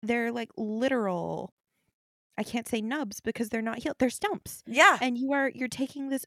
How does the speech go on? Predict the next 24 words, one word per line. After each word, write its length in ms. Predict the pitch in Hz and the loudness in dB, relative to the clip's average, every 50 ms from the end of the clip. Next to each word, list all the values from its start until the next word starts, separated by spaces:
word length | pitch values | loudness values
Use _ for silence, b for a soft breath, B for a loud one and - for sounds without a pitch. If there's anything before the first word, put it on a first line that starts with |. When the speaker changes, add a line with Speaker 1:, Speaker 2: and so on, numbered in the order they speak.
| - | -2
Speaker 1:
open, 300 | - 214 220 - - 240 | 0 0 0 0 -2 -4
exposed 520 | 240 240 - - - - 208 196 208 - - | -4 -6 -8 -6 -2 0 0 0 -2 -6 -10
flesh 540 | - - - 175 - - - - - - b b b b b b _ - | -14 -8 -6 -6 -4 -6 -6 -10 -12 -16 b b b b b b _ -6
that 140 | 214 208 185 | -6 -4 -4
has 220 | 196 196 180 - - _ | -4 -4 -4 -6 -8 _
all 260 | - 175 185 208 233 254 | -4 -2 0 0 0 0
of 120 | 254 240 | -2 -2
these 220 | 254 233 226 - | -4 -4 -4 -4
nerve 220 | 214 202 190 175 165 | -4 -4 -2 -2 -2
endings 380 | 170 165 151 151 165 165 - | -4 -4 -4 -6 -8 -6 -4
running 240 | 160 151 151 156 156 | -4 -4 -4 -6 -8
through 180 | - - 165 165 | -6 -4 -4 -4
it 80 | - - | -4 -4
and 380 | - 202 202 202 180 175 180 185 | -4 -2 -2 -2 -2 -4 -2 0
willingly 640 | 220 214 208 208 202 190 190 175 165 165 160 160 b b b b - | 0 0 0 0 -2 -2 -4 -4 -4 -6 -6 -8 b b b b 6
Speaker 2:
Oh, 80 | 320 | 8
yeah. 240 | 320 320 320 302 220 | 8 8 8 8 8
Speaker 1:
shoving 240 | 190 175 196 202 208 | 6 4 2 0 0
it 80 | 190 | 0
into 320 | 185 180 175 185 - - 233 | 0 0 0 -2 -2 -4 -4
a 80 | 240 | -4
place. 480 | 240 - 277 262 269 294 349 - - b b b b b b b _ | -4 -4 -4 -4 -4 -4 -6 -8 -14 b b b b b b b _
Like 160 | 247 233 214 - _ _ _ _ _ _ _ _ _ _ _ _ _ _ _ _ - | -4 -4 -4 -4 _ _ _ _ _ _ _ _ _ _ _ _ _ _ _ _ -4
Speaker 2:
Yeah. 260 | 175 190 190 160 135 | 4 8 8 8 8